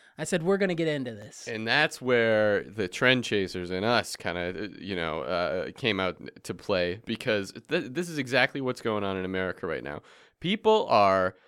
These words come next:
Speaker 2: otherwise totally in agreement with one another. They're finding reasons to fight,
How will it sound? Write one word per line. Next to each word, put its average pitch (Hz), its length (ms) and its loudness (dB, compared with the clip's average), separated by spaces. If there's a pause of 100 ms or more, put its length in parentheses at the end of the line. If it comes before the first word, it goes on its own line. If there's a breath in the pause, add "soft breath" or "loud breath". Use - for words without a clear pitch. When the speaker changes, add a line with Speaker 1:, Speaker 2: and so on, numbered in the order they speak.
(200)
Speaker 2:
otherwise 143 920 4
totally 269 500 -2
in 214 80 4
agreement 180 460 2
with 123 120 -4
one 113 160 0
another. 104 280 0
They're 101 120 -2
finding 147 560 -2
reasons 110 420 -4
to 104 100 -8
fight, 92 340 -2